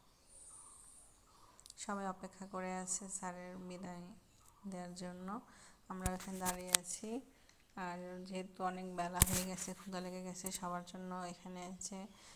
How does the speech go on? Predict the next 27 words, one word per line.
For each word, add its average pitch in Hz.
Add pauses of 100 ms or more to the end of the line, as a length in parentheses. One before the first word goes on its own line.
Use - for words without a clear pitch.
(360)
গামলায়, 180 (540)
আহ, 175
খাবার 180
তোলা 180
হয়েছে। 180 (1500)
তো 285
খাওয়া 208
পর্ব 208 (240)
শেষ। 202 (560)
আহ, 185
এখানে 185
স্যাররা 180
দাঁড়িয়ে 180
গল্প 180
করছিলেন। 180 (840)
তো 196 (680)
এটা 190
তো 196 (200)
স্কুল, -
আমি 185
সেভাবে 190
ভিডিও 185
নিতে 185
পারিনি, 180
খাওয়ার 185
ভিডিও 185
নিইনি। 185